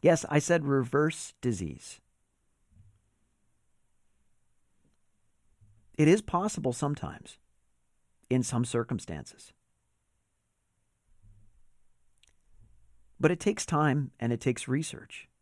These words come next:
and it takes a personal commitment for us to make this happen. Some will have to make a bigger commitment, bigger commitment than others. And not all of us have the discipline.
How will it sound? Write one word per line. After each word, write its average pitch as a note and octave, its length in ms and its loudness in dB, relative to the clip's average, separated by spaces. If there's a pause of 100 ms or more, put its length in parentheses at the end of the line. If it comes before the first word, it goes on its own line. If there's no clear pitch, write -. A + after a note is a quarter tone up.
(120)
and C3 120 2
it B2 100 -4
takes - 240 -4
a F#3 60 0
personal E3+ 540 -2
commitment C3 640 -2 (640)
for F#2+ 160 -2
us G2+ 160 -2
to - 80 -4
make G#2 220 0
this F#2+ 140 -6
happen. - 400 -6 (760)
Some E3 440 -2 (200)
will G#2+ 100 -6
have A2+ 140 -4
to A#2 60 -2
make G#2 200 -2
a G2+ 40 -6
bigger G2 260 -6
commitment, F#2+ 480 -8 (260)
bigger G#2+ 220 -4
commitment F#2 460 -6
than G2+ 100 -2
others. - 380 -8 (2250)
And C3+ 120 2
not A3+ 160 6
all F#3 200 4
of D3+ 80 2
us C#3 120 2
have B2+ 200 2
the A2+ 80 0
discipline. B2 540 -2